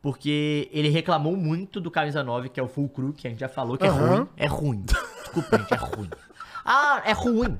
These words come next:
Speaker 1: é ruim. O Bona lembra, é ruim, é ruim. Não vai ser diferente. O Adeyemi, que fez o gol, é o, é o principal jogador desse time, junto com o Sancho, que voltou. Ainda não, o,
Speaker 2: Verdade.
Speaker 1: e, e o William Brandt, que são os principais jogadores.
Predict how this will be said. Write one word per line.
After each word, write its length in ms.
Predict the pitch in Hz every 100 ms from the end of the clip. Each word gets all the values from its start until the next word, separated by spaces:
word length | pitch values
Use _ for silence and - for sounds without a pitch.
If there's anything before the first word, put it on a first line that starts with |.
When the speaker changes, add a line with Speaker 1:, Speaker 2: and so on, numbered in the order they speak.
| -
Speaker 1:
é 60 | -
ruim. 460 | 202 240 311 285 196 - - -
O 60 | -
Bona 320 | 180 240 277
lembra, 220 | 254 240
é 40 | 320
ruim, 460 | 277 262 277 208
é 60 | 170
ruim. 420 | 180 185 202 190 - 180
Não 120 | 190
vai 100 | 202
ser 100 | 208
diferente. 580 | 165 175 - 156 156 175
O 20 |
Adeyemi, 480 | 185 180 170 165 143 - -
que 120 | - 165
fez 220 | 185 175
o 80 | 151
gol, 260 | 147 117 -
é 120 | 170
o, 140 | 180 160
é 60 | 156
o 80 |
principal 340 | 147 160 143 147
jogador 140 | 139
desse 160 | 135 127
time, 160 | - 147
junto 160 | 151
com 100 | 156
o 40 | 143
Sancho, 340 | - 196 185
que 100 | 160
voltou. 440 | 143 139 175 202 214 - -
Ainda 220 | - 165
não, 120 | 175 190
o, 40 |
Speaker 2:
Verdade. 520 | 175 185 180 190 190
Speaker 1:
e, 40 | 185
e 60 | 185
o 60 |
William 220 | 185 170
Brandt, 480 | 147 156 214 - - - - _
que 140 | -
são 180 | 139 151
os 60 | 147
principais 320 | 147 - 143
jogadores. 460 | 143 135 143 185